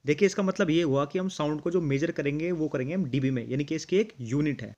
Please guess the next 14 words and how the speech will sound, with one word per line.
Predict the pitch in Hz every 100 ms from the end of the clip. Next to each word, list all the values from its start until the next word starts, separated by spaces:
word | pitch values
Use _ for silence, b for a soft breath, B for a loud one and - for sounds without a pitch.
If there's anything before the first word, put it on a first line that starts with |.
| _ _ _ - - - - - - - - - -
अब | 160
हम | 156 196 208 160
मीटर | 156 165 190
की | 202
हेल्प | 156 139
से | - 180
साउंड | 202 160 151
की | 175
इंटेंसिटी | 175 151 151 143 175
मेजर | 151 135
करेंगे। | 131 117 117 117
देखिए, | 147 190
अब |
हम | 190